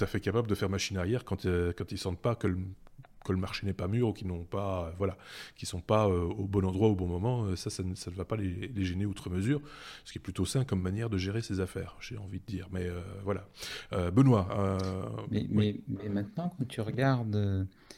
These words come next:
Speaker 2: euh, justement, par rapport à ça, on, il y a, il y a pas mal de gens qui se posent des questions, il y a pas mal d'analyses qui commencent à se poser des questions sur la, financièrement, la stratégie de Netflix,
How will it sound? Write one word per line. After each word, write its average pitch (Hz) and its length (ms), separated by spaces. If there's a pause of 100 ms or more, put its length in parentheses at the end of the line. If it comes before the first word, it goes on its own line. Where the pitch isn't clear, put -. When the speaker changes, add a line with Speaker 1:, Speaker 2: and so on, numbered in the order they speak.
(480)
Speaker 2:
euh, 90 1040
justement, 107 540
par 101 180
rapport 95 240
à 92 80
ça, 151 440
on, 101 260
il - 540
y 113 40
a, 104 40 (200)
il 123 60
y 110 40
a 95 60 (220)
pas 131 80
mal 131 180
de 104 100
gens 131 240
qui 117 140
se - 100 (260)
posent 147 240
des 123 100
questions, - 340
il 113 60
y 113 40
a 104 40
pas 123 120
mal 131 140
d'analyses 117 460
qui - 160
commencent 123 320
à 101 60
se - 60
poser 117 260
des 113 80
questions 120 420
sur - 160
la, 90 180 (440)
financièrement, 123 720
la 101 100
stratégie 98 500
de 95 60
Netflix, 180 540